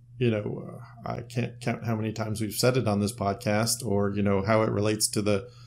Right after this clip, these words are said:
sponsor of the podcast, you know, 'cause they have a very good zero trust solution,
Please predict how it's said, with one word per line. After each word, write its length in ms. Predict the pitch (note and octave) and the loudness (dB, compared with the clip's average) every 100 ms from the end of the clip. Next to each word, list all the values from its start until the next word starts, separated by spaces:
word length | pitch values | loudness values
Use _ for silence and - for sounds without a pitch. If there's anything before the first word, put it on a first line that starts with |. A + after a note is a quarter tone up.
| - - | -20 -14
sponsor 500 | - - D#3+ F#3 C#3 | 0 6 6 6 6
of 100 | A2 | 4
the 60 | F#2+ | 4
podcast, 580 | G#2 G2+ G#2 G#2 A2+ - | 2 0 0 0 0 0
you 100 | G#2 | 0
know, 120 | G#2 | 0
'cause 180 | A2+ G2+ | 0 0
they 120 | G#2+ | 2
have 180 | G#2 G2 | 2 0
a 80 | G2 | 0
very 220 | G2+ G2 | 0 0
good 220 | G2+ F#2+ | -2 -2
zero 240 | F#2+ G2 | -2 -2
trust 520 | F#2+ A2 G2+ - - - | -2 -2 -4 -4 -8 -6
solution, 800 | - - G2+ G#2 - A2 B2 | -2 0 0 0 0 0 0